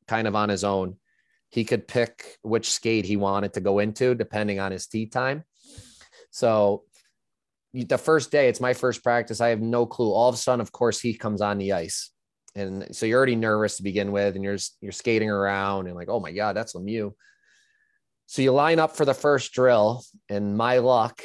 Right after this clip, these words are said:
my first pass in pro hockey in a drill is gonna be to Mario Lemieux. And I'm like, "Just put it out in front of him. Let him skate into it, Matt." Just,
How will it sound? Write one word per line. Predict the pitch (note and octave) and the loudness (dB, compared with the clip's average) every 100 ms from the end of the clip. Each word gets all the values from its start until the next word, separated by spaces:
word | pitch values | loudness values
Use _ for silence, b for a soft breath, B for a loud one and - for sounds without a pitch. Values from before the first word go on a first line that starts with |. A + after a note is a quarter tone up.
| - - _ | -18 -20 _
my | A2 G#2+ | -4 -4
first | - B2+ B2 - | 0 0 0 0
pass | C3 B2+ A#2+ A2 | 2 2 0 -2
in | G#2 | -6
pro | - A#2 A2+ | 0 2 2
hockey | A#2 A#2 A2 G#2 G2+ | 2 2 0 -2 -2
in | G2+ | -2
a | |
drill | G2+ A2 A#2+ G2+ G#2 | -2 2 4 4 2
is | G#2+ F#2 | -2 -4
gonna | G#2+ | -4
be | G2 G#2+ | -2 -2
to | G2 | -2
Mario | G2+ G#2 G#2 G2+ F#2+ | -2 0 2 2 0
Lemieux. | G2 G2+ F#2+ G#2 _ _ _ _ | -2 -2 -4 -10 _ _ _ _
And | F#2+ F#2 F#2+ - _ _ _ - - _ _ - | -8 -6 -8 -12 _ _ _ -20 -20 _ _ -6
I'm | A#2 | -4
like, | B2 | -2
"Just | D#3 D3 | -4 -6
put | - E3+ | 0 2
it | D3+ | 2
out | D3 | 0
in | B2+ | -2
front | - C3 | -2 0
of | B2+ | 2
him. | B2 A2+ | 0 0
Let | C3+ | -2
him | C3+ | -4
skate | - C3+ C3 | -2 0 2
into | C3 A#2+ | 2 0
it, | G#2+ | -2
Matt." | F#2+ G2 | -2 -6
Just, | F#2 G2+ | -8 -16